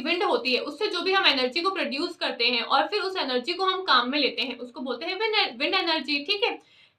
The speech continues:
Wind energy जो है वो आपकी तीन types की होती है, पहली है utility scale, फिर है distributed और फिर है आपके पास में onshore और ऑफशोर्स। ठीक है, Utility scale क्या है? Size of wind turbine range from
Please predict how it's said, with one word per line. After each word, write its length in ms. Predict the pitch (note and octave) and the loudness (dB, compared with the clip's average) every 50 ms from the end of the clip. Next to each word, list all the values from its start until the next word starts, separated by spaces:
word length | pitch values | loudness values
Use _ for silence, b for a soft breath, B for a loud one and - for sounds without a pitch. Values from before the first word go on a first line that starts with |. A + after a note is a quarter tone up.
| _ | _
Wind 200 | A#3+ D#4+ G4 G4 | -4 -2 0 2
energy 420 | G#4 G4 G4 F4+ E4 D#4+ - F#4 E4 | 2 2 4 2 2 0 0 -2 -2
जो 120 | E4 F4 | 0 2
है 140 | F4 D#4+ D#4+ | 4 4 6
वो 80 | E4+ E4+ | 6 6
आपकी 200 | D4+ - - G4 | 4 4 2 -2
तीन 280 | F#4+ - D#4+ E4 F4 E4 | -2 0 -2 -2 0 2
types 280 | D4+ B3 A#3 A#3 - | 2 2 2 0 -4
की 100 | - C#4+ | -4 -2
होती 260 | C#4 A#3 G#3+ - G#3+ G#3 | -2 -2 -2 -2 -4 -6
है, 60 | - - - - | -6 -8 -12 -14
पहली 280 | C4+ D4 D4 E4 F#4 | -8 -4 -2 0 0
है 100 | F#4+ F#4+ | 0 0
utility 520 | E4 D#4 C#4+ B3 C4 D#4+ E4 D#4 - F#4 G4 | 0 0 -2 -4 -6 -4 -6 -4 0 -2 -2
scale, 420 | G4 F#4+ - F4+ F4+ F4+ F4+ F4+ F4+ _ _ _ _ - | -2 -2 -2 0 0 0 0 -2 -6 _ _ _ _ -10
फिर 140 | F4+ F4+ F#4 | -8 -4 -2
है 100 | G4+ E4 | -2 -2
distributed 640 | C4+ C#4+ C#4+ C#4+ D4+ C4 C#4 C4 C4 B3+ F4 G4 G4 E4+ | -2 -2 -4 -4 -6 -6 -6 -6 -6 -2 -2 -2 0 -2
और 300 | - - C4 C#4 C#4 C#4+ | 0 2 2 2 2 2
फिर 140 | E4+ E4+ E4+ | 0 0 4
है 60 | F4 | 4
आपके 200 | D#4 C4 - D#4 | 4 4 2 -2
पास 160 | D4+ D4 D4+ D4+ | -2 -2 -2 -2
में 120 | D#4 F#4 | -2 -2
onshore 580 | - - B3 C4 C#4 D4 D4 D4 E4 F4 F#4 G4 | -2 0 0 0 0 0 -2 -2 -2 0 0 2
और 200 | - - C#4+ F4 | 2 4 4 4
ऑफशोर्स। 720 | - - B3 B3+ B3+ - - C4 A3+ G#3 A3 G#3+ - - - | 4 4 0 0 0 -2 -8 -8 -6 -6 -6 -10 -12 -12 -8
ठीक 180 | F4+ F#4 F#4 | -8 -4 -2
है, 160 | G4+ D4+ C4 - b b b b b b b - | -2 -2 -4 -6 b b b b b b b -12
Utility 500 | B3+ C#4+ C#4+ C#4+ D4 D4+ D4+ - G#4 G#4+ | -8 -8 -4 -2 0 0 0 2 2 0
scale 380 | G#4 - - F#4 F4+ F#4 F#4 F#4 | 0 0 2 4 4 4 4 4
क्या 140 | F#4 F4 | 4 4
है? 160 | E4+ E4+ E4+ E4+ E4 | 6 6 4 4 2
Size 380 | - E4+ D4 C#4 E4+ F#4 - G4 | 2 4 6 6 6 4 6 8
of 200 | F#4+ G4+ G4+ F4 B3+ | 6 8 6 4 -2
wind 260 | A#3+ D#4 F#4 G4 F#4+ F#4 | 0 0 0 0 2 4
turbine 480 | D4+ C4 B3+ B3 C#4 C#4+ E4+ F4+ D#4 D#4 | 4 4 6 6 6 6 6 4 2 2
range 300 | C#4 C4+ D4+ D#4+ D#4+ - | 4 4 4 4 0 -4
from 280 | - F4+ E4+ F#4+ G#4+ - | 2 6 6 6 6 4